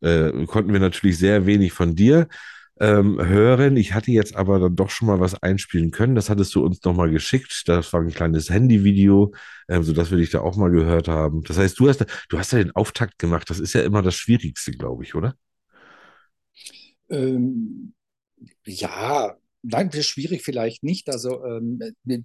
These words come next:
Speaker 2: die, äh, Miriam hat mich ja gefragt, ob ich, ob ich den Auftakt machen möchte oder wa-, wie wir's timen mit den Auftritten.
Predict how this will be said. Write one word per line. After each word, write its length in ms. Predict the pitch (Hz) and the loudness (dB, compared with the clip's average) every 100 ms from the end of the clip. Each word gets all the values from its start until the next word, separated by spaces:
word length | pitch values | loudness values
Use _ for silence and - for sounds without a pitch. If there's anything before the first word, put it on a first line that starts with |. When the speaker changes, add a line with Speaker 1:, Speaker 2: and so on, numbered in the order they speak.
| _ - | _ -8
Speaker 2:
die, 560 | 120 113 110 107 104 101 | -2 2 2 2 4 2
äh, 580 | 101 98 98 98 95 92 | 2 0 0 0 -2 0
Miriam 520 | 104 156 190 175 190 | 2 4 4 6 4
hat 180 | 156 - | 4 -2
mich 160 | - - | -8 -6
ja 80 | |
gefragt, 400 | 107 - 104 151 | -8 -6 -6 -4
ob 160 | - 127 | -6 -4
ich, 280 | 113 - - - | -6 -8 -12 -10
ob 240 | 95 - | -8 -6
ich 140 | - - | -6 -6
den 140 | 98 | -6
Auftakt 440 | - 107 - 95 | -4 -4 -6 -4
machen 240 | 123 170 202 | -2 4 4
möchte 360 | 165 - 151 | 4 2 2
oder 220 | 110 104 98 | 4 2 0
wa-, 220 | 98 107 110 | -4 -6 -12
wie 220 | 110 110 147 | -10 -2 2
wir's 220 | 147 - | 2 0
timen 420 | 98 95 101 180 | -2 -2 2 2
mit 180 | 165 123 | 2 0
den 100 | 117 | 0
Auftritten. 560 | 104 - - 170 180 | 0 -2 -4 0 0